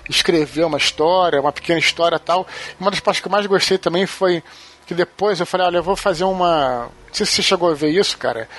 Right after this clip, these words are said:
é uma hora lá que tem uma, é, ganchos pra história, ganchos de pequenas histórias. Então eu fui lá e pensei, "Pô, eu tenho que criar", claro, é um parágrafo só, não é uma história longa e tal. Então eu crio um, uma, um gancho pra uma história e entrego. "Olha só, você agora pode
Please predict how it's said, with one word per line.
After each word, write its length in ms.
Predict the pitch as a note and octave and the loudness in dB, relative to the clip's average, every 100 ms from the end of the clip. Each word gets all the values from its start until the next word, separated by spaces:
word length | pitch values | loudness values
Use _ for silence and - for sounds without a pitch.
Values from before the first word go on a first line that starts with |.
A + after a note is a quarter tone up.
| - - - - - | -14 -14 -18 -16 -10
é 80 | |
uma 140 | F#3+ E3+ | -2 2
hora 220 | F3+ F#3+ | 2 2
lá 160 | F#3 F3+ | 2 -2
que 80 | |
tem 180 | - F#3 | 0 0
uma, 480 | F#3 F#3 F#3 F#3+ F#3 | 4 4 2 0 -6
é, 80 | F3+ | -6
ganchos 540 | C#3+ F#3 A#3 - G3+ | 0 2 4 4 2
pra 180 | - F#3+ | 2 2
história, 560 | F3 - D#3 C#3+ B2 - - | 2 2 4 4 0 -6 -18
ganchos 420 | D3 E3+ F#3+ F#3 | -2 2 2 0
de 60 | E3+ | -4
pequenas 340 | - G3+ F3+ | 0 0 0
histórias. 580 | E3+ - D#3+ D3+ D3 - - - - - | 0 0 4 4 2 -2 -10 -14 -16 0
Então 140 | F#3 | 2
eu 40 | G#3 | 2
fui 160 | - | 2
lá 100 | G3 | 0
e 20 | |
pensei, 280 | F#3+ F#3 F#3 | 2 0 0
"Pô, 240 | - G3 D3 - - - | 2 0 0 -4 -20 -6
eu 80 | D#3+ | -4
tenho 180 | - G3 | -2 -4
que 60 | - | -4
criar", 320 | F3 F#3+ F#3 - - | -2 0 -2 -8 -10
claro, 240 | G3+ F#3 | -2 2
é 40 | D#3 | 2
um 60 | |
parágrafo 580 | D#3 F#3 E3+ F3 F3+ - | 0 0 2 2 0 -2
só, 320 | - E3 B2 - - | 0 2 0 0 -12
não 120 | C#3+ C3 | -4 0
é 140 | D3 | 2
uma 140 | E3 | 2
história 520 | C3+ - C#3 D#3 C#3+ A#2 | 0 0 2 2 2 0
longa 400 | C3+ D3 C3+ B2 | -4 -6 -6 -6
e 40 | |
tal. 280 | - C#3 C#3 - - - - - _ | 0 0 -2 -8 -20 -20 -20 -20 _
Então 140 | F#3+ | 0
eu 40 | F#3+ | 0
crio 340 | - F#3 A#3+ | 0 2 2
um, 300 | B3 G3+ F3+ | 0 -4 -8
uma, 300 | F#3 E3+ E3+ | -8 -2 0
um 340 | E3 E3+ F3+ | 0 -4 -4
gancho 400 | E3+ F#3 G#3+ A#3+ | -2 2 2 2
pra 120 | - F#3+ | 0 -2
uma 20 | |
história 420 | - - F3+ G3+ | -2 0 0 2
e 140 | A3+ | 0
entrego. 420 | A#3 - G3+ F#3+ F3 | -4 0 2 4 2
"Olha 100 | F#3 | 2
só, 200 | F3 D#3 | 2 0
você 160 | - | 0
agora 240 | F#3 F#3 G3+ | 2 2 2
pode 340 | G#3 G3+ A3 | 0 -2 -6